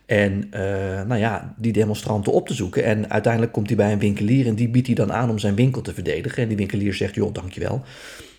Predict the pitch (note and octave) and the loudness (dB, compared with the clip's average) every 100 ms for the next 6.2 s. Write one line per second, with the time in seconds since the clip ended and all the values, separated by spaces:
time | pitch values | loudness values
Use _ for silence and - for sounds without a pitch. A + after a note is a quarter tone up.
0 | - - D3 C3 E3 D#3 C#3+ C3+ C#3 C#3 | -20 4 6 6 4 4 4 6 6 8
1 | D#3 C3+ G#2+ G#2 A#2 G2+ F#2+ G#2+ G2+ F2+ | 4 2 0 2 2 2 4 4 4 0
2 | E2+ G2+ B2+ G2 F#2 F#2+ F2+ F2+ G2 F#2 | 2 2 2 -2 -4 -4 -2 0 0 0
3 | F2+ F#2 G#2 - A2+ A#2 D3 - G#2 G#2 | 0 4 4 4 4 4 2 0 0 0
4 | G2+ G#2 G2+ B2 C#3+ - B2+ A2+ A2 - | -2 -4 -2 -2 -2 -2 2 0 -2 -6
5 | - A2+ G#2+ G#2+ G#2 G2 G2+ G#2 G2+ G2 | -2 -2 -2 -6 -6 -6 -2 -2 0 0
6 | F#2+ | -2